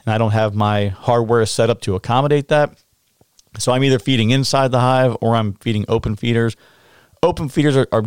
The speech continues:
just generally easier. If I have to feed for some reason, I would probably just do it in an open feeder and, and be done with it. But I'm not gonna feed a regular production colony. You know, they, they have, typically have enough resources that they've used to get through the winter.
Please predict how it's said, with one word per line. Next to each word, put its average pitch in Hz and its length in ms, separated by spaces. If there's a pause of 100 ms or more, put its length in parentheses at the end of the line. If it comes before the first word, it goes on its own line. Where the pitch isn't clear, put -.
(100)
just - 240
generally 113 440
easier. 117 580 (420)
If 165 280
I 147 180
have 135 420
to - 100
feed 127 360
for 127 120
some 117 280
reason, 117 340
I 120 80
would 110 120
probably 135 220
just 127 180
do 120 100
it 110 100
in 107 80
an 107 60
open 113 320
feeder 107 520 (320)
and, 104 320
and 107 140
be 101 100
done 101 260
with 113 180
it. 113 140 (800)
But 139 300 (260)
I'm 160 160
not 202 160
gonna 165 160
feed 151 400
a 117 120
regular 120 360
production 110 480
colony. 101 520
You 110 80
know, 110 40
they, 123 280 (260)
they 127 300
have, 117 340 (220)
typically 151 400
have 123 160
enough 120 200
resources 127 640
that 107 120
they've 110 180
used 120 340
to 107 80
get 104 220
through 110 160
the 98 80
winter. 131 360